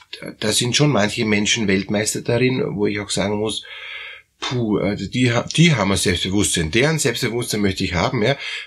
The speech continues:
ähm, mit, mit, mit, mit leerer Hose sich so, ähm, äh, gut zu fühlen, äh, das, äh, also nein, das ist nicht, also mit voller Hose kann ich gut stinken, aber mit leerer Hose,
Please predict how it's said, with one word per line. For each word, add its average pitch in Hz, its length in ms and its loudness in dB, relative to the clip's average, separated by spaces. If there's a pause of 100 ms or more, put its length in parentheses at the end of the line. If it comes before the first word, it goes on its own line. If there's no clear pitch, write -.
ähm, 98 260 -2 (400)
mit, 104 400 -6
mit, 104 260 -4
mit, 101 240 -4
mit 98 180 -2
leerer 113 340 4
Hose 127 280 0
sich 113 280 -2
so, 123 380 4 (400)
ähm, 101 380 -2 (280)
äh, - 600 -4 (200)
gut 139 240 4
zu 135 80 2
fühlen, 120 480 2
äh, - 300 -6
das, 107 240 0
äh, 62 240 -2
also 101 200 -2
nein, 95 300 2
das 98 160 -2
ist 98 160 -2
nicht, 92 320 0
also 92 300 -4
mit 98 180 -2
voller 131 380 4
Hose 104 200 0
kann 95 180 -2
ich 90 120 -2
gut 104 160 -2
stinken, 95 400 0
aber 87 100 -2
mit 90 160 -2
leerer 87 280 2
Hose, 107 320 -2